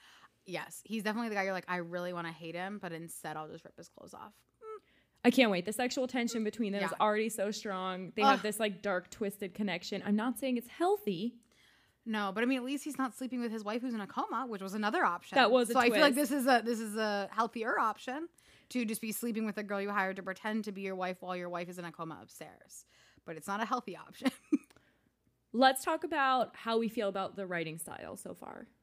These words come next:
Speaker 1: Oh, yeah. Oh, well, I feel like you always have more opinions on writing style. I think that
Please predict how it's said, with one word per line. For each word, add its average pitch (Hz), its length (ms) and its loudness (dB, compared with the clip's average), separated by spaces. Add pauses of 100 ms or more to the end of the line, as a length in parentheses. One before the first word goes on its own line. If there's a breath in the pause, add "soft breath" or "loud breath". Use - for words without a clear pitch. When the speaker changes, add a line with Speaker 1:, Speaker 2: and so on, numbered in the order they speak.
(200)
Speaker 1:
Oh, 247 60 0
yeah. 208 160 -2 (180)
Oh, 214 200 -8
well, 294 220 -2 (460 loud breath)
I 330 520 6 (160)
feel 254 140 -2
like 226 100 0
you 220 120 0
always 185 180 0
have 170 80 -10
more 170 120 -4
opinions 165 320 -10
on 160 100 -10
writing 160 280 -6
style. 202 500 0
I 208 140 4
think 240 260 -2
that 185 400 -2